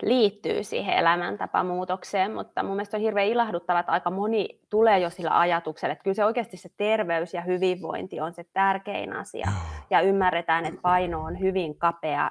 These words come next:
Speaker 1: hyvinvoinnin mittari, se ei todellakaan kerro kaikkea. Tai
Speaker 2: Mm.
Speaker 1: sit joidenkin kanssa se voi olla myös tällaisessa prosessissa, että ehkä siitä painokeskeisyydestä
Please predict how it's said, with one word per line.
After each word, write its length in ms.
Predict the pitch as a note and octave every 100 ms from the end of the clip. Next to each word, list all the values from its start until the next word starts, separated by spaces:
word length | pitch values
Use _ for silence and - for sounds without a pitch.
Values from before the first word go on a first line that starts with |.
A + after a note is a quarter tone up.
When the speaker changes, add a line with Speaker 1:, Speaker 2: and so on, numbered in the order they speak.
| -
Speaker 1:
hyvinvoinnin 680 | D#3+ D3+ C#3+ D3+ D3 D#3 D#3
mittari, 540 | D3+ D3+ - - -
se 100 | F#3+
ei 100 | E3+
todellakaan 640 | E3 E3+ E3 E3 - E3 F3+
kerro 320 | D2 - - _
kaikkea. 640 | - - G#3 _ - B1+ - - - _ -
Tai 240 | F3 F#3+
Speaker 2:
Mm. 60 | F3+
Speaker 1:
sit 160 | F#3+ F#3
joidenkin 380 | F#3 F#3 F3
kanssa 280 | - D#3+ E3+
se 100 | E3+ E3
voi 180 | E3 E3
olla 240 | E3 D3+
myös 240 | E3 E3 -
tällaisessa 420 | E3 D#3 E3+ E3+ -
prosessissa, 680 | F3 E3+ E3 - - -
että 140 | D#3 -
ehkä 180 | - F3
siitä 220 | D3 - F3+ F#3 F3+ E3 E3+ -
painokeskeisyydestä 880 | F#3 E3+ F3+ F3+ - - - - -